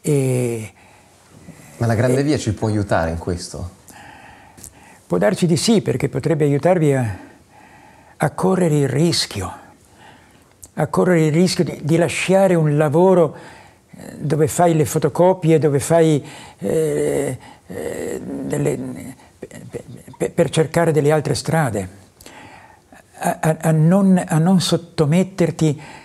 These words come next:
Speaker 1: a questa omogeneizzazione sociale. Po-, po-, potrebbe, potre-, forse, forse potrebbe, però non sono sicuro. <laughs>
Speaker 2: E adesso sono curioso di sapere in, in, in, in che modo potrebbe succedere questo,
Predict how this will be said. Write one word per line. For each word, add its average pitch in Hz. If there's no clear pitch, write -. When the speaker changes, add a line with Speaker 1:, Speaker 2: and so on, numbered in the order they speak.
Speaker 1:
a 156
questa 156
omogeneizzazione 151
sociale. 131
Po-, 156
po-, 160
potrebbe, 131
potre-, -
forse, -
forse 190
potrebbe, 135
però 165
non 135
sono 160
sicuro. 101
<laughs> -
Speaker 2:
E -
adesso 143
sono 104
curioso 120
di 98
sapere 113
in, 117
in, 113
in, 117
in 110
che 131
modo 113
potrebbe 98
succedere 90
questo, 90